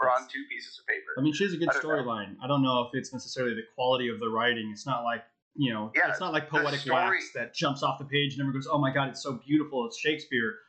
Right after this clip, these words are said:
Speaker 2: But the plot is what ma-, is what matters in that book is,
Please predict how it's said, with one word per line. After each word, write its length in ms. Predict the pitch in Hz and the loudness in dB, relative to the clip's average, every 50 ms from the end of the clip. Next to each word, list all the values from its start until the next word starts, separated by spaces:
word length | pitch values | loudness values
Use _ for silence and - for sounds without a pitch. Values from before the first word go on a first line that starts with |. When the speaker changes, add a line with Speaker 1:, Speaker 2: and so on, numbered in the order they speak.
| _ _ - | _ _ -2
Speaker 2:
But 100 | 147 139 | -2 0
the 80 | 135 | 0
plot 480 | 117 - - 170 180 165 131 113 - - - _ _ - | -6 -4 0 2 2 4 2 0 -4 -8 -14 _ _ -6
is 160 | 139 120 123 | -6 -4 -2
what 160 | 120 117 120 | -2 2 4
ma-, 120 | 139 147 139 | 2 4 4
is 140 | 139 123 120 | 2 -2 0
what 180 | 127 123 117 | 0 0 2
matters 300 | 135 131 131 123 113 110 | 2 2 2 0 -2 -2
in 80 | 117 120 | -4 -4
that 180 | 113 110 - | -4 -4 -2
book 240 | 131 131 120 110 110 - 110 | 0 0 0 0 -2 -6 -10
is, 220 | 104 - - - | -10 -10 -10 -16